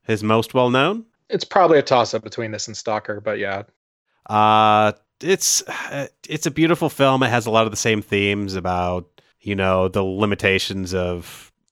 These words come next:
Speaker 1: human knowledge or experience. And,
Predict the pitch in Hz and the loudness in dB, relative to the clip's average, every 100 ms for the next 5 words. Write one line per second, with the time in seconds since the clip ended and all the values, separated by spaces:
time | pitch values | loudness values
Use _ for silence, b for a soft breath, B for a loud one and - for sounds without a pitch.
0 | _ _ - 117 104 92 98 98 98 95 | _ _ -2 0 0 0 0 0 0 -2
1 | 92 90 - 98 95 92 95 - - 87 | -2 -4 -6 -4 -2 -2 -4 -6 -8 -8
2 | 85 85 87 85 | -10 -10 -10 -12